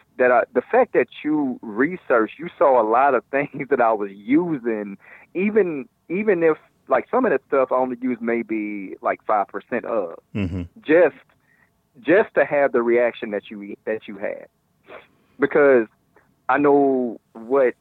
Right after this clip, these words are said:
Speaker 1: I know what names do. I know what words do, you know? And growing up as a, um, avid Final Fantasy, uh, game play-, video game player, they will always have these different names in it that you've heard somewhere else.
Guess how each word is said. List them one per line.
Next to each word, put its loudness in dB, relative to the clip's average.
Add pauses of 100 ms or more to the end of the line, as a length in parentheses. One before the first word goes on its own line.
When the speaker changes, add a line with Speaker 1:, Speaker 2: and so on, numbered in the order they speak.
(320)
Speaker 1:
I 2
know 2
what 2
names -6 (100)
do. -14 (440)
I -4
know 0
what 0
words 0 (100)
do, -16 (380)
you -8
know? -4 (680)
And -6 (180)
growing 2
up 0 (160)
as -4
a, 2
um, -4 (240)
avid 0
Final -2
Fantasy, -6 (160)
uh, -2
game -6
play-, -10 (100)
video -2
game -8
player, -6 (460)
they 0
will 2
always 2
have 0
these -6
different -8
names -6
in -8
it -6
that -6
you've -12
heard 0
somewhere -8
else. -10